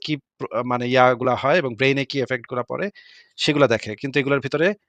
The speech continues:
যেই প্রতিষ-, যেই প্রতিষ্ঠানগুলা honestly বৈজ্ঞানিক পদ্ধতিতে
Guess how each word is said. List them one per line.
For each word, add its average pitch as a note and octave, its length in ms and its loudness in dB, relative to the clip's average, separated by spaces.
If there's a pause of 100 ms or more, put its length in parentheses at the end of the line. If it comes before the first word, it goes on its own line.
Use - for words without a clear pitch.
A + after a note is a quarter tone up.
(260)
যেই C3+ 280 2
প্রতিষ-, C3 380 -4
যেই B2+ 140 0
প্রতিষ্ঠানগুলা C#3 720 2
honestly D#3+ 580 2 (240)
বৈজ্ঞানিক D3 480 2 (100)
পদ্ধতিতে C#3 440 0